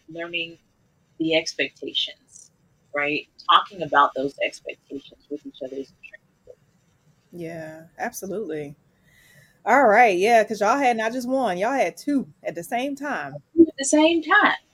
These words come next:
Speaker 2: So, yeah, so y'all had the twins, Joshua and Daniel, and, um, y'all are s-,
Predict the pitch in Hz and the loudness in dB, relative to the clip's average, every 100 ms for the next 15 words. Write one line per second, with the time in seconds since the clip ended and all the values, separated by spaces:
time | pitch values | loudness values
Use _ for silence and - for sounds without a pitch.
0 | - 240 226 214 208 196 185 175 185 185 | 2 4 6 4 2 0 -2 -4 -8 -14
1 | - 196 240 247 190 156 147 - - 214 | -12 -6 0 2 2 -2 -6 -10 -2 2
2 | 208 190 180 185 - 196 196 214 247 247 | 4 2 -2 -8 -4 -2 -2 -2 0 0
3 | 269 285 - 269 175 160 170 - - _ | -4 -12 -8 -6 -6 -10 -16 -20 -20 _
4 | _ 175 185 - 190 196 196 170 170 160 | _ -6 -6 -6 -8 -6 -6 -8 -8 -10
5 | 175 - _ _ _ _ _ - 202 202 | -12 -16 _ _ _ _ _ -2 0 0
6 | 190 180 170 175 170 165 165 165 175 _ | 0 -4 -6 -6 -6 -8 -10 -14 -20 _
7 | _ _ - 190 196 180 185 180 - | _ _ -4 0 2 0 0 -2 -8